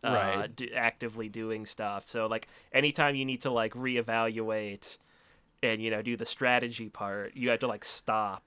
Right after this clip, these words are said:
Speaker 1: and that really go, they don't gel.
Speaker 2: No, not so much, especially, like, in, what is this? I mean, I guess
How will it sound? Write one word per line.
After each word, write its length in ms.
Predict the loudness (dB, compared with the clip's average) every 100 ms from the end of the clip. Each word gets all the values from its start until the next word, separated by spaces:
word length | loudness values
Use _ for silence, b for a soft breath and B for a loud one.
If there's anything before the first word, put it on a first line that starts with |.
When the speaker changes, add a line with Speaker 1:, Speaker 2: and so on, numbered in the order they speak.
| -4
Speaker 1:
and 180 | -4 -4
that 140 | -8 _ _ -8
really 240 | 0 0 2
go, 340 | 0 -2 -4
they 240 | -2 -2
don't 300 | 2 0 0
gel. 600 | -6 -4 -2 -4 -8 -10 0
Speaker 2:
No, 480 | 4 6 4 -4 -6
not 340 | 4 6 6
so 140 | 4 2
much, 220 | 2 0
especially, 480 | 4 10 10 10 6
like, 360 | 10 8 8 2
in, 540 | 6 8 8 6 2 -4 _ _ -4
what 240 | 8 10 10
is 120 | 8
this? 160 | 6 6
I 100 | 10
mean, 160 | 10 12
I 100 | 10
guess 180 | 10